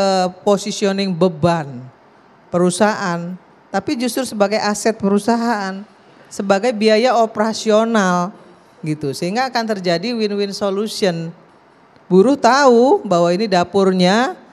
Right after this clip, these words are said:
dia produktivitas dia harus tinggi supaya dia sejahtera. Tapi pengusaha juga harus tahu, nggak boleh juga hitung-hitungan, apa namanya, gaji buruh itu dijadikan sebagai, selalu dijadikan sebagai beban, bukan sebagai aset, itu juga nggak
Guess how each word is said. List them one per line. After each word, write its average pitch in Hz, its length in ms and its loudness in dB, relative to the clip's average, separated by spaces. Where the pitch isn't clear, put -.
dia 180 240 0
produktivitas 190 880 -2
dia 180 160 2
harus 175 320 0
tinggi 175 560 -2
supaya 165 320 2
dia 160 240 -6
sejahtera. 151 800 -2
Tapi 277 320 -2
pengusaha 226 560 2
juga 254 240 4
harus 254 160 -2
tahu, 262 640 4
nggak 208 160 2
boleh 202 240 2
juga 254 240 0
hitung-hitungan, 220 800 0
apa 214 240 -6
namanya, 247 400 -2
gaji 208 320 0
buruh 202 320 2
itu 302 320 -2
dijadikan 196 560 0
sebagai, 185 400 0
selalu 202 400 0
dijadikan 190 400 0
sebagai 185 320 -2
beban, 214 640 0
bukan 180 320 -4
sebagai 170 320 -2
aset, 214 560 -2
itu 147 80 -10
juga 247 240 -4
nggak 226 160 -4